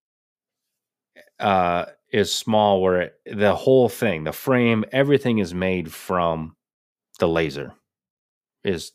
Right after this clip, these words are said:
what I've been seeing. Well, I took it and I made it bigger. So the, the actual lasering, um, element is as big as my laser would do. And then that's why I had to make that wood frame.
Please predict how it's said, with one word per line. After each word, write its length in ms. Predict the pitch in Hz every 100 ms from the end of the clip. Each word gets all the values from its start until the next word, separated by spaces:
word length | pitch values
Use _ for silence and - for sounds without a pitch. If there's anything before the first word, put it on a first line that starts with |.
| -
what 240 | 226 95
I've 160 | 82 80
been 140 | 82
seeing. 360 | 76 - 80 69
Well, 160 | 76 78
I 200 | 92 127
took 420 | 120 - 95 -
it 180 | 92 82
and 160 | 95 85
I 120 | 80
made 220 | 82 87
it 220 | 80 _
bigger. 400 | - 90 - 76 87 _ _ _ _ _ _ _
So 580 | - 98 87 82 82 82 _ _ _ _ _ -
the, 680 | - - 85 78 76 71 - _ _
the 120 | 80
actual 480 | 80 101 - 95 80
lasering, 600 | 92 107 95 92 85 82 _ _ _ _ _ _ _ _ _ _ -
um, 220 | 82 78 -
element 460 | 85 82 82 82 -
is 160 | 92
as 140 | 92 90
big 240 | 107 101
as 100 | 92
my 160 | 92 90
laser 320 | 95 87 87
would 140 | 87
do. 260 | 80 90 82
And 100 | 82
then 140 | 82
that's 260 | 80 92 -
why 220 | 90 82
I 200 | 82 92
had 160 | 90 82
to 80 | 78
make 240 | 80 80
that 200 | 80 76
wood 220 | 76 76
frame. 420 | - 85 80 60